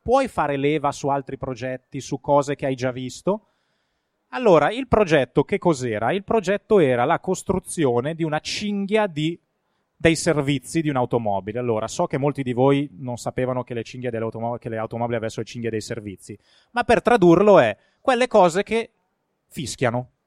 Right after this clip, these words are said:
Quando trovate quelle macchine che vi fanno risuonare i timpani, quelle sono le cinghie dei servizi che slittano, ok? Questa azienda costruiva quel tipo di cinghie.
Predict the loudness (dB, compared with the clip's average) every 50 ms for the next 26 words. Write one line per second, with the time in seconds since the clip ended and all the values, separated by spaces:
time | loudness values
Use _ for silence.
0 | _ _ _ _ _ _ 2 2 2 4 4 2 4 6 6 6 6 4 4 4
1 | 2 2 2 2 0 -2 -4 -4 -4 -4 -2 -2 -2 -2 -2 -2 -4 -4 -2 0
2 | 0 0 0 0 -4 -8 -20 -20 _ _ -20 _ -20 -20 -20 -20 -20 -20 -18 -12
3 | -8 -6 -4 -4 -4 -2 -2 0 0 2 0 0 0 -2 -4 -6 -8 -8 -6 -6
4 | -6 -6 -4 0 4 4 4 4 4 0 0 -2 -2 -4 -6 -8 -6 -4 -2 -2
5 | -2 -2 -4 -6 -6 -6 -10 -10 -10 -12 -12 -12 -12 -10 -10 -10 -10 _ -8 -8
6 | -8 -8 -10 -12 -12 -6 -4 -2 -2 -2 -4 -6 -6 -6 -4 -4 -6 -4 -2 -2
7 | -2 0 -2 -2 0 0 -2 0 0 0 2 2 2 0 -2 -4 -6 -6 -8 -8
8 | -8 -8 -8 -10 -12 -14 -14 -12 -10 -10 -12